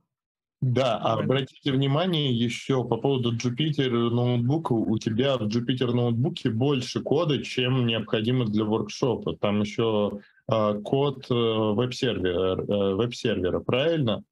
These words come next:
Speaker 2: Да,
Speaker 1: Вот.
Speaker 2: да,
Speaker 1: Да,
Speaker 2: да.
Speaker 1: поэтому, если вы запускаете дальше, чем запускали мы, то обратите внимание, это отлично отработает локально у вас, э,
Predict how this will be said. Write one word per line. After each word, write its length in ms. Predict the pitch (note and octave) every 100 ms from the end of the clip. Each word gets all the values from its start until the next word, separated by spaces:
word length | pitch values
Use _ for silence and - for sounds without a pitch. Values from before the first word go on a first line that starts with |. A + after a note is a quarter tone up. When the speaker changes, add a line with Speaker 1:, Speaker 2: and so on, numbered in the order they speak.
| _ _
Speaker 2:
Да, 120 | D3
Speaker 1:
Вот. 320 | B2 A2+ G2+
Speaker 2:
да, 140 | D3 C3+
Speaker 1:
Да, 80 | A#2
Speaker 2:
да. 60 |
Speaker 1:
поэтому, 380 | B2+ B2+ C#3 B2+
если 420 | B2 C#3 C3+ -
вы 200 | A#2+ B2+
запускаете 720 | A#2+ A#2+ B2 - C3+ B2+ A#2 A2
дальше, 440 | A#2 B2+ A2+ -
чем 200 | - A2+
запускали 600 | A2 G#2+ A2 - A#2 A2
мы, 380 | A2 C#3+ G#3 G#3 - _ _ _ -
то 140 | B2+
обратите 500 | A#2+ B2 B2 B2+ B2+
внимание, 760 | A#2+ B2+ E3 G3 D3+ A#2 G#2+ A2+
это 460 | G#2+ C3 B2+ A#2 A2+
отлично 500 | B2 C3+ C3 - A2+
отработает 680 | A2+ A#2+ B2 B2 A#2 G#2+ A#2
локально 520 | A#2 A#2 B2 A#2 A#2 A2+
у 60 |
вас, 380 | B2+ F3+ -
э, 40 | -